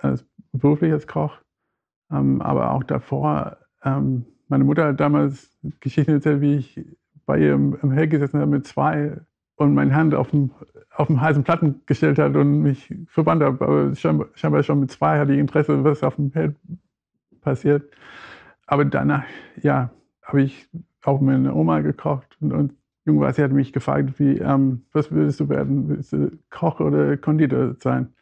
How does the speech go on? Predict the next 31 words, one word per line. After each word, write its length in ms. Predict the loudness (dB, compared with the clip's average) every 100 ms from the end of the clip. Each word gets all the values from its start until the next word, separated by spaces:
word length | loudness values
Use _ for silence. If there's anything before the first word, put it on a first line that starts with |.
| _ -20 -20 _ _ _ _ _
Äh, 100 | -4 0
jetzt 140 | 0
bin 100 | 0 0
ich 60 | 0
beides. 460 | -2 -2 -4 -6 -16
<laughs> 100 | -2
Ähm, 1040 | 2 4 4 2 2 2 2 0 0 -4 -10 _ _ -20 -20 _ _ _
danach 340 | -4 -2 -2
in 280 | -2 -2 -4 -12 _ _ -6
der 100 | -2
Sekundarschule 840 | 0 2 0 0 0 0 2 -2 -8 -14
habe 180 | -4 -2
ich 180 | -2 -4
auch 340 | -4 -6 -14 -18
viel 260 | -4 2 2
gekocht. 520 | 2 -2 -4 -4 -14 -6
Da, 200 | -2 -2 -4
da 200 | -4 -4 -4 _ -18 -18 _ _ -6
bin 200 | -4 -4
ich 40 | -4
bei 120 | -2
einem 280 | 0 0 -2
Internat 540 | -2 0 0 -2 -4 _ -6
und 380 | -2 -2 -2 -8 _ _ _ _ -6
durfte, 440 | -6 -2 -2 -2 -2
ähm, 340 | -2 -2 -4 _ _ _ _ -20 _ _ _ _ _
fast 220 | -4 0
jeden 220 | 0 0
Tag 280 | -2 -4 -2
dort 220 | -2 -4
kochen 420 | -6 -6 -4 -6